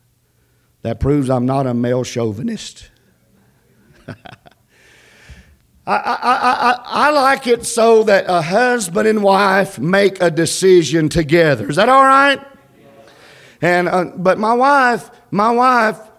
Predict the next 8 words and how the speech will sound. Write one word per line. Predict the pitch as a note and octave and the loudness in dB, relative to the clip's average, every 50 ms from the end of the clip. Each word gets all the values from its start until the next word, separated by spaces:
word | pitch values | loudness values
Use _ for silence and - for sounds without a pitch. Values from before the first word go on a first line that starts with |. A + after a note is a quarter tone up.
| _ _ _ _ _ _ | _ _ _ _ _ _
you | - - B3 | -8 -6 -2
know, | B3 A3 G3 F#3+ F3+ | 0 0 0 0 -2
blessed | E3+ E3+ A3 B3 B3+ - - B3+ C4+ G#3 F3 | 0 0 0 0 0 -2 -4 -8 -8 -6 -6
be | A3 B3 | -6 -4
the | B3 G#3+ A#3 A#3 | -4 -2 -2 -2
advice | A3+ F#3 F3 G3 G3 G3 G#3 G#3+ G#3 - | -2 0 0 -2 0 0 -2 -2 -4 -4
of | G3+ G#3+ G3 | -4 -2 0
Abigail. | G3 F#3 F3+ E3 D#3 D#3+ C#3 C#3 D#3 C3+ B2+ A#2+ G#2+ G2+ - | 0 0 0 -2 -2 -4 -2 -2 -2 -2 -2 -2 -6 -8 -12